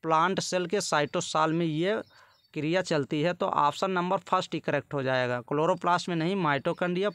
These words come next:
peroxisome ऑप्शन दिए गए हैं। नाइट्रेट assimilate pathway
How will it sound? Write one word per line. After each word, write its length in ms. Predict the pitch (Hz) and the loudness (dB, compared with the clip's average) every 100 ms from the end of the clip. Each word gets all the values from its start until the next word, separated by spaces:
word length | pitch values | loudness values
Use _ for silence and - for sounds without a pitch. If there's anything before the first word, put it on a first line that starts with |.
| 156 | 0
peroxisome 640 | 143 - 165 - 151 156 - | 0 0 -6 -4 -4 -4 -2
ऑप्शन 380 | 139 - 170 160 | -2 -2 -4 -2
दिए 180 | 139 | -2
गए 200 | 123 120 | -2 -4
हैं। 140 | 117 117 - - - - _ _ _ _ _ _ _ - 95 87 _ _ 120 117 _ _ _ _ _ - - - 117 107 _ _ _ - | -4 -8 -14 -20 -20 -20 _ _ _ _ _ _ _ -20 -20 -20 _ _ -20 -20 _ _ _ _ _ -20 -20 -20 -20 -20 _ _ _ -8
नाइट्रेट 600 | 180 165 165 160 160 196 | -2 2 2 0 0 0
assimilate 640 | 190 170 - 175 170 170 - | 0 -4 -2 0 0 0 0
pathway 640 | 156 151 - 165 180 185 | -2 -2 -4 -2 -2 -2